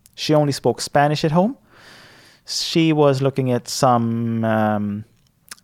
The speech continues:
English Disney films, so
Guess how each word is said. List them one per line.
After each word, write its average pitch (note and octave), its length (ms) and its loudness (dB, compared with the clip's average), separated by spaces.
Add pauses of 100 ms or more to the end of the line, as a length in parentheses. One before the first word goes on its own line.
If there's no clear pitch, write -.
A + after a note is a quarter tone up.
English A2+ 960 -4
Disney C3 300 0
films, F#3 580 -2
so A2+ 600 0